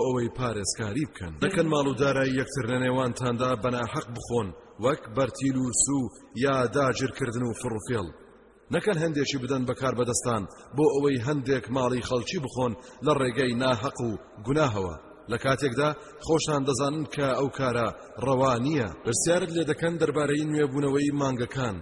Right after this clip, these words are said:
پێیان بڵێ ئەوە بۆ دیاریکردنی کاتەکانە بۆ خەڵکی و بۆ زانینی کاتی حەج خدای گەورە ڕێکی خستووە. چاکە و چاکەکاریش ئەوە نییە کە لە پشتەوە خۆتان بکەن بە ماڵاندا.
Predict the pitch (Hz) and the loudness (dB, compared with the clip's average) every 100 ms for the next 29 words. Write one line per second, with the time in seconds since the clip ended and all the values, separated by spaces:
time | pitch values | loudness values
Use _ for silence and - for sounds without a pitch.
0 | - - 135 143 139 135 147 147 - 131 | -12 -4 0 0 0 2 2 0 0 4
1 | 151 127 147 123 139 135 - 131 135 135 | 4 4 2 2 2 0 -2 -4 -4 -4
2 | 143 135 131 147 135 120 123 - 120 - | -4 -4 -4 -2 -2 -2 -2 -4 -6 -2
3 | 139 117 - - - 151 151 117 139 131 | -2 -2 -6 -20 -2 4 4 4 0 2
4 | 139 127 120 - 135 113 120 107 143 175 | 2 0 -2 -2 -2 0 -4 -2 -2 -2
5 | - - - - 156 156 135 127 135 127 | -4 -12 -20 -8 0 2 2 2 4 4
6 | 120 98 135 165 107 - 95 95 80 73 | 2 0 -2 -2 -4 -4 -4 -4 -8 -12
7 | - - - - 123 110 117 156 175 160 | -20 -20 -14 -2 0 2 2 2 4 2
8 | 143 143 156 135 127 107 - 135 139 127 | 2 0 2 2 0 -2 -2 2 2 2
9 | 165 190 - 165 147 147 151 139 135 - | 0 -2 0 -2 0 -2 0 2 0 -2
10 | - - 147 151 151 127 127 - 139 123 | -16 -2 2 4 2 2 -2 -2 0 2
11 | 131 127 117 123 127 98 | 4 4 2 2 0 -2